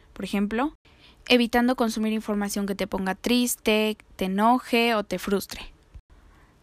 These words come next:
También está el cuidado emocional, que este tipo de cuidado te permite estar en conexión pura con tus emociones, facilitando la observación sin juicio de tus patrones de conducta y sus desencadenantes,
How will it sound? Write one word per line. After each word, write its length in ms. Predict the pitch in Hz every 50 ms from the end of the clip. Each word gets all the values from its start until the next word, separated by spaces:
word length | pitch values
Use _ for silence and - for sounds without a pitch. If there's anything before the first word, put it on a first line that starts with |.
| _ _
También 580 | - 247 240 240 240 240 269 285 311 339 359 - -
está 400 | - 240 233 - - - 233 240
el 140 | 262 269 254
cuidado 300 | - 240 220 214 220 220
emocional, 760 | 226 226 220 208 - - 202 190 196 190 190 208 269 370 - _ - _ _ - - _ _ _ _ - - -
que 140 | - 208 214
este 200 | 220 - - 240
tipo 220 | 226 254 220 - 240
de 120 | 226 214
cuidado 440 | - 214 202 208 208 208 214 226 226
te 160 | - - 214
permite 500 | 208 - 196 185 202 208 208 202 - 220
estar 260 | 220 214 - 208 202 208
en 80 | 208
conexión 580 | - - 190 190 190 - - - 208 202 202 190
pura 400 | - - 240 254 262 302 339 381
con 200 | - 285 247 226
tus 140 | - 214 214
emociones, 760 | 196 196 196 196 - 220 220 214 214 214 254 381 - - - - - - - - _ _ - - - _ - - - -
facilitando 640 | - - 233 220 - 226 214 220 208 233 226 233 247
la 100 | 269 254
observación 680 | 233 - - 214 202 208 202 - - - 214 226 233
sin 260 | 226 - 226 214 214 208
juicio 640 | - - 254 254 240 - - 233 226 233 269 - - - _ - -
de 140 | 208 208 202
tus 260 | - - 202 - -
patrones 580 | - 202 196 - - 208 208 208 214 214 202
de 80 | 208 185
conducta 720 | - - 185 190 196 226 240 - - - 220 220 254 269 _ - - - - - - - - - - - - -
y 100 | - 220
sus 200 | - 226 214 202
desencadenantes, 1080 | 208 202 - 208 196 190 196 190 185 185 185 185 185 180 - 185 - - - -